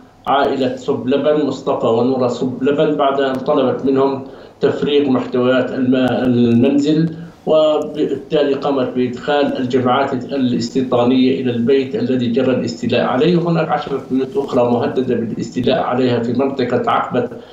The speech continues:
الخالدية، وتحت حجج وذريعة أن ال-، البيت كان ملكًا لل-، اليهود قبل عام ألف وتسعمية وثمانية وأربعين، بمعنى عم-، ما، ما يسمى بأملاك حارس العدو.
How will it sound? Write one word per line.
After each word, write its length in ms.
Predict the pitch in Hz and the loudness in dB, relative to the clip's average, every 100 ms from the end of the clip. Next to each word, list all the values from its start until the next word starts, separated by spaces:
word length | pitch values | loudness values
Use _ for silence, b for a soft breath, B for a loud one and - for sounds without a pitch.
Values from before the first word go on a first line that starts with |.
| B B - | B B 0
الخالدية، 1080 | 135 135 120 113 135 120 117 135 147 160 B B B - | 2 2 2 0 0 0 0 0 0 -2 B B B -2
وتحت 520 | 160 156 160 160 139 | 2 2 0 -4 -4
حجج 420 | - 143 143 - | -4 0 0 0
وذريعة 460 | 127 127 131 139 127 - 143 | 0 2 2 2 0 -2 -4
أن 180 | 131 | 0
ال-، 760 | 127 127 - - 143 131 127 117 | 0 0 -4 -2 0 2 2 0
البيت 500 | 123 117 135 143 - | 0 2 2 2 0
كان 340 | 135 123 120 120 | 0 2 2 2
ملكًا 300 | - - 147 | 0 0 0
لل-، 580 | 135 127 135 139 139 B B B - 127 120 120 120 117 117 - - - - - - | 0 0 0 -2 -4 B B B 0 2 4 2 2 2 0 -2 -6 -14 -20 -12 -4
اليهود 540 | 135 135 139 143 - | 0 2 2 0 -2
قبل 320 | - 139 123 | -4 -2 2
عام 260 | 120 120 117 | 2 2 0
ألف 160 | 139 - | -4 -6
وتسعمية 540 | - 123 127 131 127 | -4 -2 0 0 0
وثمانية 400 | 120 - 131 127 | -2 -2 2 4
وأربعين، 440 | 120 113 120 135 123 | 2 0 0 0 0
بمعنى 400 | 117 123 123 120 | 0 0 2 0
عم-، 480 | 117 123 120 117 135 | -2 -2 0 0 0
ما، 180 | 127 | 2
ما 120 | 131 131 | 2 2
يسمى 440 | 120 139 123 120 | 2 2 2 2
بأملاك 540 | 117 - 123 135 123 | 2 0 0 0 0
حارس 440 | - 135 123 120 123 | -2 0 0 0 -4
العدو. 720 | 120 110 107 98 160 170 | -4 0 0 2 2 2